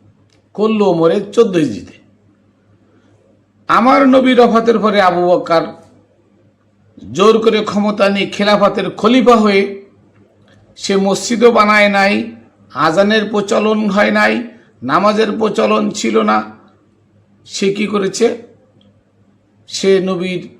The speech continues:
রেখে যাওয়া মুহাম্মদ ইসলামকে ধ্বংস করে সে সেই খেলাফত নিয়ে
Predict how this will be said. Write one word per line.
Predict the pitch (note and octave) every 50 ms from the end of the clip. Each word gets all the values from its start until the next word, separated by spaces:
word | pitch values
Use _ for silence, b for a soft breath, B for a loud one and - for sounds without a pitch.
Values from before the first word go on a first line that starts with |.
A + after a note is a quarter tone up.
| _ _ _ _ _ _ _
রেখে | A2 A#2 C3+ C3+ D3+ F#3 G3 - A3 A3+
যাওয়া | A3 A#3 A#3 A#3 A#3 A#3 A#3 A#3 - - - - -
মুহাম্মদ | B2 D3 F3 F#3 G#3+ A3+ A#3+ A#3+ B3+ - G#3
ইসলামকে | A#3 - - - A3+ A#3 A3 G#3 G3+ A3
ধ্বংস | - E3+ E3 G#3 G#3+ G#3+ - -
করে | A3 - B3 A#3+ C4 - - - - _ _ _ _ _ _ _ _ _ _ _ _ _ _ _ _ _ _ _ _ _ _ _ _ _ _ _ _ _ _
সে | - - - F#3 F3+ F3 E3+ E3+ - - - - _ _ _ _ _ _
সেই | _ - - E3+ E3 D3
খেলাফত | - - A#3 A#3 A#3+ A3+ A#3 A3+ - - G#3
নিয়ে | G#3 G3+ F#3+ F#3+ - - -